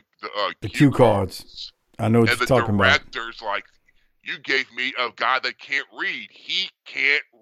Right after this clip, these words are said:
Speaker 1: read. I only
Speaker 2: Yep.
Speaker 1: work, work with professionals. He can't read. You gave me a man who can't read." And
Speaker 2: Yep.
Speaker 1: that, that, I hate that motherfucker so bad. That, that the guy that's the director.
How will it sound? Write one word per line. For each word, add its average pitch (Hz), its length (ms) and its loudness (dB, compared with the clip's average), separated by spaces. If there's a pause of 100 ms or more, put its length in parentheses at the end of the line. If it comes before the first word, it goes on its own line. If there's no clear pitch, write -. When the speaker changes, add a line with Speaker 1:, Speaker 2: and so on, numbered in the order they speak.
Speaker 1:
read. 139 400 -6 (720)
I - 160 -6
only 107 200 -2
Speaker 2:
Yep. 123 140 -6
Speaker 1:
work, 135 200 -10 (440)
work 139 280 -4
with 151 120 -12
professionals. 156 800 -4
He 190 360 -10 (180)
can't 147 340 0 (320)
read. 170 460 -4
You 135 120 -16
gave 190 220 -2
me 190 140 -6
a 156 120 0 (100)
man 156 260 -2
who 127 220 -16
can't 156 340 -4 (240)
read." 107 400 -8 (760)
And 127 120 0
Speaker 2:
Yep. 120 200 -4 (180)
Speaker 1:
that, 143 240 0 (180)
that, 135 140 -10 (260)
I 127 180 0
hate 131 360 -10
that 104 220 -8
motherfucker 95 640 -16
so 107 240 -16
bad. 90 480 -8
That, 85 140 -10 (220)
that 87 120 -4 (140)
the 85 60 -16
guy 95 260 -4
that's 92 220 -10
the 87 100 -20
director. 82 640 -12